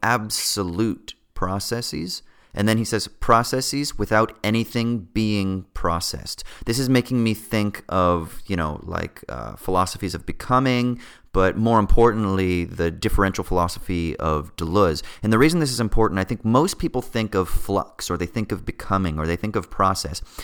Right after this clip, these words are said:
as being a change between individuals, right? Between individual states, or events between these two objects that are already pre-constituted, right? Um, whereas he's getting at something much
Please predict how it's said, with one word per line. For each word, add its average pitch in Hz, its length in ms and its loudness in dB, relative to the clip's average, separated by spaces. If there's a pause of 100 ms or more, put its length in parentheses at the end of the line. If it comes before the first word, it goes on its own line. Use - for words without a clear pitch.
as 98 140 0
being 113 220 4
a 95 40 2
change 107 520 0
between 120 720 0
individuals, 87 920 -2 (100)
right? 95 300 2
Between 131 500 2
individual 90 540 -2
states, - 560 -4 (180)
or 98 200 4
events 104 380 0
between 104 800 0
these 92 220 -2
two 110 280 -2
objects 92 420 0
that 90 140 -2
are 85 100 2
already 90 240 2
pre-constituted, - 1000 -4 (240)
right? 87 280 0 (600)
Um, 90 260 4 (220)
whereas 101 440 6 (140)
he's 160 260 0
getting 139 220 4
at 117 100 -2
something 98 460 -2
much 107 380 2